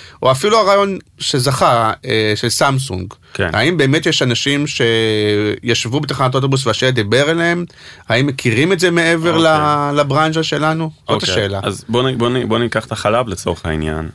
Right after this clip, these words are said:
Speaker 2: זה, אמ, על כל הפאנלים של החלב, שמדובר במיליוני, אה, קרטונים, היה פאנל שדיבר על מחזירים את הזיכרונות. כלומר, זה היה מהלך אינגייג'מנט שנועד בעצם,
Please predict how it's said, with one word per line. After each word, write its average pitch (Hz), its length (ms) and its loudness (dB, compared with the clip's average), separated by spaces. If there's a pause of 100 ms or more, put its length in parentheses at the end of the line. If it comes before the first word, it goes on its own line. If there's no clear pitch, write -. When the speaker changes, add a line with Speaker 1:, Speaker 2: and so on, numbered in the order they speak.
Speaker 2:
זה, 82 680 -2 (440)
אמ, 80 540 -4 (1080)
על 101 140 -2
כל 131 300 2
הפאנלים 110 500 0
של 92 140 -4
החלב, 90 460 0
שמדובר 85 600 -2
במיליוני, 90 1120 -2 (120)
אה, 82 60 -4 (600)
קרטונים, 104 640 -2 (260)
היה 92 180 0
פאנל 107 400 -2
שדיבר 87 460 -2
על 87 60 0
מחזירים 85 340 -4
את - 80 -8
הזיכרונות. 82 440 -6
כלומר, 85 320 -2
זה 87 180 -2
היה 101 140 2
מהלך 98 400 -2
אינגייג'מנט 101 520 -2
שנועד 90 400 -2
בעצם, 92 460 -2